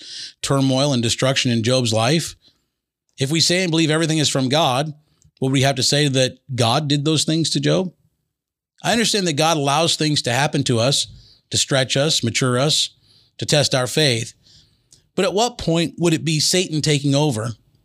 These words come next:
and causing us grief? We've, we even say things like, "Satan is the one bringing up your past, your past failures, your past mistakes."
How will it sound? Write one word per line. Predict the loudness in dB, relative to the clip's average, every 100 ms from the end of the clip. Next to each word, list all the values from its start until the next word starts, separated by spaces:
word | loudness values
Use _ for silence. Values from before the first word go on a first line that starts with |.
| _
and | -4 0
causing | 2 2 2
us | 0
grief? | 0 -2 -2 -8 -14 _ _ _ _ _ _ _ _ -20 _ _
We've, | -2 0 0 -2 _
we | -2 0
even | 0
say | 0 0
things | 0 0 0
like, | 2 0 0
"Satan | 0 0 0
is | -2
the | 0
one | 0 2 2 0 0
bringing | 0 2 2
up | 0 -2
your | -6
past, | 0 0 0 -2 -4 -6 -14 _ _ _ _ _ _ _ _ _ _ _
your | -2 0
past | 2 2 0
failures, | 0 2 0 -2 -8 -8 -16 -18 -10
your | 0
past | 2 2 0
mistakes." | 0 2 0 0 -2